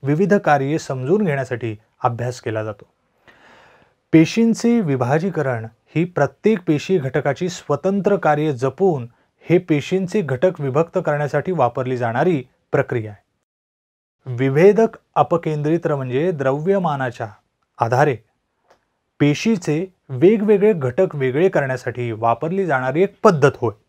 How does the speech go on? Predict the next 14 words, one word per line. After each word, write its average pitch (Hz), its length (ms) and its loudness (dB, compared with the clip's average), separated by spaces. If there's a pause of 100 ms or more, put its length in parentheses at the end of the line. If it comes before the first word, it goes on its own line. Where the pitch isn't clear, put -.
(520)
समान 196 580 2
घनता 202 460 2
अपकेंद्रित्र 190 680 0
म्हणजेच 175 460 -2 (300)
ज्याला 131 360 2
अधिक 139 440 0
योग्यरित्या 170 720 2
समतोल 170 680 2
घनताप्रवण 160 720 0 (120)
अपकेंद्रित्र 151 720 -2
म्हणले 127 340 -2
जाते, 113 320 -2 (280)
जेथे 165 540 6 (300)
कण 208 260 6